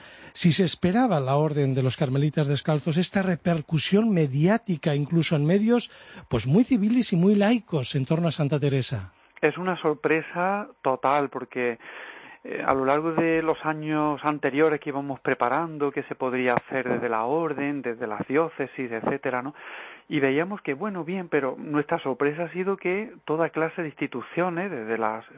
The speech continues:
Speaker 2: civiles, pero cualquier entidad se acerca a la orden, llama y pregunta y ofrece,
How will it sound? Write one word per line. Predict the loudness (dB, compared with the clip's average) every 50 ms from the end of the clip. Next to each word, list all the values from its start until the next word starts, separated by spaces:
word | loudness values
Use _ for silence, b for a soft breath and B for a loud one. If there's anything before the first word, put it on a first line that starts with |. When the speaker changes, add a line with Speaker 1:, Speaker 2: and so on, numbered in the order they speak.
| -18 -14
Speaker 2:
civiles, | -12 -10 -6 -4 -4 -2 0 0 0 0 0 -2 -6 B B B B B B B B B B
pero | -2 -2 0 -2 -2 -6 -12 -8
cualquier | 0 2 2 2 2 0 -2 -2 -2
entidad | -2 -4 -6 -4 -2 0 2 2 2 0 -2 -6 -2
se | 0 0
acerca | 0 0 -2 -4 -4 -4 -4 -4 -2 -2 0 0 0 0
a |
la | 0 0 0
orden, | 0 -2 -2 -4 -4 -6 -6 -8 -8 -10 -10 -12 -12 -12 -12 -12 -10 -8 -2 2
llama | 2 2 2 2 0 -2
y | -2
pregunta | -2 -2 -2 -2 -2 -4 -6 -6 -6 -4 0 2 2 2 2 -2
y | -4 -6 -10 -14 -14 -12 -8
ofrece, | -6 -6 -4 -4 -2 0 0 0 -2 -2 -2 -2 -2 -2